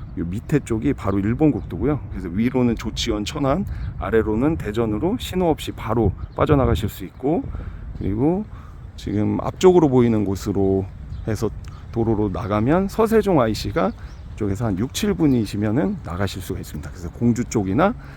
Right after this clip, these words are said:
그리고 아이씨를 타실 때 굉장히 접근성이 좋은 위치입니다. 그래서 이제 앞쪽에 있는 남양 도로를 끼고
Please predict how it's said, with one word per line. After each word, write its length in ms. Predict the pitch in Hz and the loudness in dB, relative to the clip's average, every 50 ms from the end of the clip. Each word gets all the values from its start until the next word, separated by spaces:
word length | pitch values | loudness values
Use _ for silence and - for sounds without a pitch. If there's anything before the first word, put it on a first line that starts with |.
| - - - - | -16 -16 -16 -14
그리고 220 | - - 98 82 73 | -8 -6 -4 -4 -2
아이씨를 560 | 78 104 127 143 139 - - 117 101 101 95 | 0 0 0 0 0 0 -2 -2 -2 -2 -4
타실 300 | - 135 156 151 - 170 | -2 -4 -4 -2 -2 -4
때 360 | 151 - 113 120 147 165 107 - - - - - - - - - - - - | -2 0 0 2 2 2 0 -2 -8 -14 -14 -14 -14 -16 -16 -14 -16 -10 -4
굉장히 560 | 107 104 101 95 98 95 107 135 170 190 190 - - - - - - - - - - - - - - - - - | -2 -2 0 0 0 0 2 0 0 -2 -4 -8 -12 -18 -18 -16 -16 -16 -16 -16 -16 -16 -16 -18 -18 -18 -18 -10
접근성이 600 | - - 120 - 143 127 - - 120 110 120 123 | -6 -6 -2 0 0 -2 0 0 0 0 0 0
좋은 440 | - - 104 113 131 151 147 135 - - - | -2 0 0 2 4 4 2 2 0 -4 -6
위치입니다. 580 | 95 - - - 85 76 73 69 - - - - - - - - - - - - - - | -8 -8 -6 -6 -6 -6 -6 -6 -10 -12 -14 -14 -16 -18 -16 -16 -18 -16 -16 -16 -16 -10
그래서 220 | - 98 82 87 87 | -8 -8 -6 -4 -4
이제 180 | 82 78 87 | -4 -4 -4
앞쪽에 420 | 78 - - - - 127 107 104 101 | -6 -6 -8 -2 -2 0 2 2 2
있는 440 | 98 92 87 92 101 113 135 151 156 - - - - - - - - - - | 2 2 2 2 2 2 2 0 0 -4 -12 -16 -16 -16 -16 -18 -18 -16 -10
남양 440 | - 90 90 101 113 123 120 117 110 | -4 -2 2 2 4 4 4 2 0
도로를 480 | - 98 101 98 104 101 98 101 101 101 | 0 0 0 2 2 2 2 2 0 0
끼고 540 | - - 151 151 135 - 175 190 208 240 254 | -2 2 2 2 4 6 6 6 6 4 2